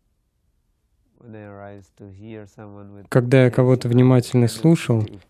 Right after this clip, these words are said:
Speaker 2: я по привычке
Speaker 1: like that.
Speaker 2: тряс своими
Speaker 1: You know,
Speaker 2: коленями.
Speaker 1: some people do that.
Speaker 2: Знаете,
Speaker 1: And I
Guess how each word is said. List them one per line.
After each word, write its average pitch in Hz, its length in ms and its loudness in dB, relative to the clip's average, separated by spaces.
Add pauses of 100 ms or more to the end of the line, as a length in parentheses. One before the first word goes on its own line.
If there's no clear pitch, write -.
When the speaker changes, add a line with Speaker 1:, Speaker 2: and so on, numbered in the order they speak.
(100)
Speaker 2:
я 131 160 4
по 131 100 0
привычке 131 720 0
Speaker 1:
like 107 220 -20
that. 127 200 -20 (180)
Speaker 2:
тряс 127 260 2
своими 120 320 2
Speaker 1:
You - 20 -2
know, - 40 -4
Speaker 2:
коленями. 104 680 0
Speaker 1:
some 120 200 -20
people 113 340 -20
do 123 160 -20
that. 123 180 -20 (480)
Speaker 2:
Знаете, 135 380 2
Speaker 1:
And - 20 -18
I - 20 -12